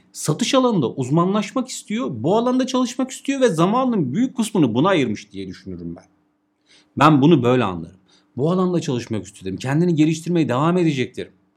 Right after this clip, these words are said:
Sürekli gelişime inanan birisidir." Bunu mesleği olarak görüyor. Yani dört tane eğitim almış, başka bir açıklaması yok derim. Ve birçok insan kaynakları profesyoneli de böyle düşünür. Sonuç olarak bu tür işlere başvuru yaparken o iş yerine göstereceğiniz performansla ilgili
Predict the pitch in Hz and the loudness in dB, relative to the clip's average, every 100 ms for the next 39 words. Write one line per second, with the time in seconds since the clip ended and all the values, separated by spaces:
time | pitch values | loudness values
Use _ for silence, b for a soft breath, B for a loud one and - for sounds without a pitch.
0 | _ b b - 208 208 208 160 165 165 | _ b b 6 8 8 4 4 4 4
1 | 190 196 156 135 160 185 151 113 - 92 | -2 -2 0 2 2 2 0 -2 -6 -12
2 | 92 _ _ _ _ 185 254 185 165 165 | -12 _ _ _ _ 2 6 6 6 4
3 | 214 277 269 208 143 117 110 104 156 214 | -2 0 2 0 0 -2 -2 0 -2 -2
4 | 185 B B 196 254 - 196 202 170 220 | -6 B B 4 6 2 0 2 0 0
5 | 208 123 113 131 127 202 185 - 139 - | 0 0 -2 -4 -4 -4 -4 -4 -8 -2
6 | 165 170 170 135 151 - 85 - _ b | 0 0 0 0 0 -6 -14 -16 _ b
7 | b b 127 139 196 196 139 123 113 151 | b b -2 0 -2 -4 -4 -4 -4 -4
8 | 143 123 104 - 98 - 104 - - 95 | -4 -4 -6 -8 -10 -10 -12 -12 -14 -10
9 | 98 113 98 90 85 - - - _ _ | -8 -6 -6 -6 -10 -20 -20 -20 _ _
10 | _ b b b - 339 359 240 147 147 | _ b b b -2 2 4 6 6 4
11 | 160 196 175 - 165 143 131 127 151 143 | 2 -4 -4 -2 -2 0 -2 -2 -4 -4
12 | 135 151 123 107 110 b b 160 165 - | -2 -4 -4 -8 -10 b b 2 2 0
13 | 139 127 123 - 117 110 117 - 104 95 | 0 0 -4 -4 -4 -2 -4 -4 -6 -4
14 | 107 123 147 - 95 87 90 135 | -4 -2 -4 -6 -8 -8 -6 -6